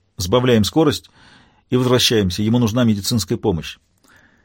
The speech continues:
Наш раненый выходит из санчасти с повязкой на голове. Цезарь четвертый собирает нас,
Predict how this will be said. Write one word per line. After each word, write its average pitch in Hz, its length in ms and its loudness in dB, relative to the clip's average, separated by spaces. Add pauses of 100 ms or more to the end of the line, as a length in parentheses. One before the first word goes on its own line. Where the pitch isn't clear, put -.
(720)
Наш 131 420 2
раненый 135 500 4
выходит 117 400 0
из 101 80 -4
санчасти 156 580 0
с 117 80 -4
повязкой 107 460 0
на 90 100 -2
голове. 104 400 0 (1300)
Цезарь 147 440 2
четвертый 127 520 -2
собирает 135 500 2
нас, 151 260 -2